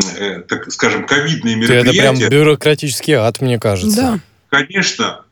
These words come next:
Speaker 1: конечно, это действительно очень сложно. И то, что, э, на сегодняшний день, э,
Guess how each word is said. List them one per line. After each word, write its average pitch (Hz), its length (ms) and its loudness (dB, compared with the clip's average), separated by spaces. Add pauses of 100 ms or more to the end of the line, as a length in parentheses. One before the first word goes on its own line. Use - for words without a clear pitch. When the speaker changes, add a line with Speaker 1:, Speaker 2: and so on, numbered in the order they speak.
Speaker 1:
конечно, 143 500 0
это 123 140 -4
действительно 143 480 -2
очень 127 180 0
сложно. 117 520 0 (300)
И 117 100 0
то, 156 180 2
что, 127 440 -2 (360)
э, - 20 -4
на 120 80 0
сегодняшний 120 640 0
день, 123 500 0
э, 101 640 -2